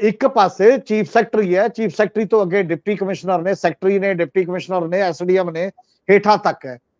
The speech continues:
ਉੱਥੇ ਜਵਾਬਦੇਹੀ ਹੁੰਦੀ ਆ ਪ੍ਰਸ਼ਾਸਨਿਕ ਤੰਤਰ ਦੇ ਵਿੱਚ, ਤੇ ਪ੍ਰਸ਼ਾਸਨਿਕ ਤੰਤਰ ਸਿੱਧਾ ਤੁਸੀਂ ਤਾਰ ਜੋੜ ਤੋਂ ਚੀਫ ਮਿਨਿਸਟਰ, ਅਹ, ਡਿਪਟੀ, ਡਿ-, ਜ਼ਿਲ੍ਹੇ 'ਚ ਇਹ ਸਾਰਾ ਪ੍ਰਸ਼ਾਸਨ ਅਲੱਗ ਕਰਤਾ ਤੇ ਤੁਹਾਡੀ ਡਾਇਰੈਕਟਰ ਆਪ ਹੈ।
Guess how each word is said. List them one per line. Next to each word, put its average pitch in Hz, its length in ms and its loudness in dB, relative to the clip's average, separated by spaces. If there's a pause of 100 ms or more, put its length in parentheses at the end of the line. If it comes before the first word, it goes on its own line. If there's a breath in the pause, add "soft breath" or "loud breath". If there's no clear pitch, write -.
(200)
ਉੱਥੇ 220 320 6
ਜਵਾਬਦੇਹੀ 208 600 4
ਹੁੰਦੀ 202 240 0
ਆ 262 60 0
ਪ੍ਰਸ਼ਾਸਨਿਕ 190 600 -4
ਤੰਤਰ 160 380 -4
ਦੇ 139 120 -6
ਵਿੱਚ, 127 280 -12 (1120)
ਤੇ 226 120 8
ਪ੍ਰਸ਼ਾਸਨਿਕ 220 760 0
ਤੰਤਰ 240 360 0
ਸਿੱਧਾ 247 400 2
ਤੁਸੀਂ 240 280 0
ਤਾਰ 226 280 2
ਜੋੜ 226 260 2
ਤੋਂ 247 160 2 (100)
ਚੀਫ 214 160 -2
ਮਿਨਿਸਟਰ, 180 500 -4
ਅਹ, 175 340 -2
ਡਿਪਟੀ, 196 480 -2
ਡਿ-, 151 220 -4 (300)
ਜ਼ਿਲ੍ਹੇ 233 320 6
'ਚ 131 180 -14 (680)
ਇਹ 202 100 6
ਸਾਰਾ 202 380 2
ਪ੍ਰਸ਼ਾਸਨ 202 560 -2
ਅਲੱਗ 160 160 -4
ਕਰਤਾ 160 440 -8 (440)
ਤੇ 196 80 4
ਤੁਹਾਡੀ 190 420 2
ਡਾਇਰੈਕਟਰ 180 460 0
ਆਪ 139 300 -6
ਹੈ। 107 120 -20